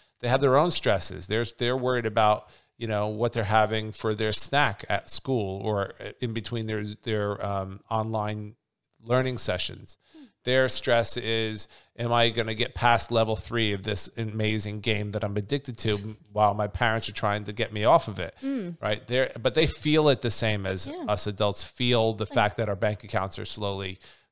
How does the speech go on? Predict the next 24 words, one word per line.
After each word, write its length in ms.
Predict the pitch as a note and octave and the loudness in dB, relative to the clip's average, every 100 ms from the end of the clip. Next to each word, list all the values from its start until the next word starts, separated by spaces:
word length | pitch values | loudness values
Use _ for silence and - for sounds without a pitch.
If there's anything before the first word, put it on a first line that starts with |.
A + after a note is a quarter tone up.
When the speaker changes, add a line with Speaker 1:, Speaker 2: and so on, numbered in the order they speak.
| _ | _
Speaker 1:
being 300 | - A#2 G#2+ | -4 -2 -2
chopped 340 | G2+ A#2 G#2+ - | 0 4 4 2
away 300 | G#2 G#2+ G#2 | 0 2 2
with 240 | G2+ G2 | -2 -6
nothing 300 | A2 G#2 A2 | -6 -6 -6
coming 320 | - G#2 G2+ - | -6 -6 -6 -6
into 320 | B2 B2 A2+ | -6 -6 -6
them. 360 | G2+ F#2 F2 F2+ _ | -4 -4 -6 -16 _
Speaker 2:
Yeah. 120 | - | -8
Speaker 1:
Potentially, 480 | D3+ C#3+ A#2 - F2 | -2 0 0 -2 -6
some 180 | G#2+ | -8
people 220 | G#2+ A2 G#2+ | -6 -4 -4
are 40 | |
working 240 | G2 G2 | -4 -6
their 100 | G2 | -8
tails 360 | F2+ - F2 - | -6 -2 -2 -4
off, 220 | F2 - _ | -8 -12 _
but 180 | G2 - _ | -14 -14 _
Speaker 2:
That's 220 | B3+ A3+ - | -20 -18 -14
it. 180 | E3 - | -14 -12
I 40 | |
was 100 | F#3+ | -12
gonna 100 | G3+ | -10
say, 220 | F3+ F3 | -6 -8